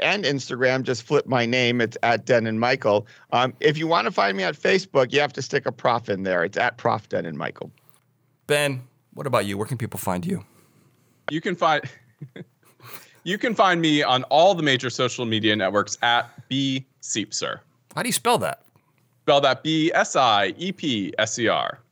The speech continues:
Speaker 1: And if you're listening to us on your favorite podcast, uh, channel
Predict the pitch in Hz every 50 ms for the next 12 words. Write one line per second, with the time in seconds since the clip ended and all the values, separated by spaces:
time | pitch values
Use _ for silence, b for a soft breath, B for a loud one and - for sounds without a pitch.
0 | _ _ - 156 170 165 156 175 170 165 190 214 202 254 240 233 196 233 220 214
1 | 220 214 - - 147 151 151 147 143 135 - 160 160 165 156 160 151 - - -
2 | 147 156 156 - - 170 175 170 170 - _ - 147 147 151 151 - - - 185
3 | 180 185 196 196 214 202